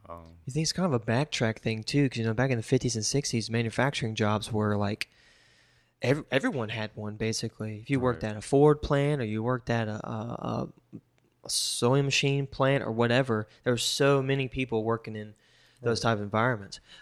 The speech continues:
Speaker 2: Uh, did they talk about, um, automation or A I?
Speaker 1: No, I didn't. Uh, we didn't. Uh, that didn't come up. Uh,
Speaker 2: Do you think that's an issue? You think that'd be, 'cause I do.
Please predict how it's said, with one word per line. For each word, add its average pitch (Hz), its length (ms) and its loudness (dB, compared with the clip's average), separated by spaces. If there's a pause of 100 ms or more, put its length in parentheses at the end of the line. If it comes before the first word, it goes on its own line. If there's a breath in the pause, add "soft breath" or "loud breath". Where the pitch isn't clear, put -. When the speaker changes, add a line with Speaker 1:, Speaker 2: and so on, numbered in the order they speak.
(120)
Speaker 2:
Uh, 127 140 4
did 127 160 -2
they 143 80 6
talk 139 280 4
about, 123 400 4
um, 117 380 -4
automation 123 640 4 (680)
or 120 140 4
A 113 180 6
I? 127 280 4 (840)
Speaker 1:
No, 156 440 -8 (200)
I 110 40 -14
didn't. 113 200 -10
Uh, 101 80 -14 (340)
we 101 100 -4
didn't. 98 200 -4
Uh, 92 260 -8 (180)
that 98 160 -4
didn't 98 400 -10
come 95 220 -8
up. 95 280 -10
Uh, 90 380 -12 (960)
Speaker 2:
Do 117 100 0
you 107 180 -4
think 131 200 -2
that's 135 240 -2
an 139 100 -2
issue? 139 240 -2
You 131 140 -2
think 117 200 -6
that'd 120 160 0
be, 127 80 -2
'cause 117 220 -4
I 113 140 0
do. 104 280 -6